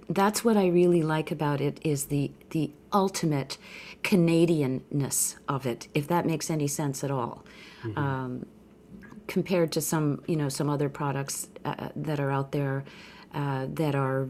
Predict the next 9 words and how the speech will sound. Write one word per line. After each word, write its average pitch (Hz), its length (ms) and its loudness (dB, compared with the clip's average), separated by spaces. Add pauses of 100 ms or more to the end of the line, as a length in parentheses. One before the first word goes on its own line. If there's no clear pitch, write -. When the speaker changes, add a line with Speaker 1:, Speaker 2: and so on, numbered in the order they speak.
(100)
Speaker 1:
you 170 80 0
know, 147 140 0
very, 180 340 4
very 143 300 0
loud 131 560 -2
and 135 100 -2
very, 143 580 2
um, 131 520 -4 (480)
unsubtle. 139 680 0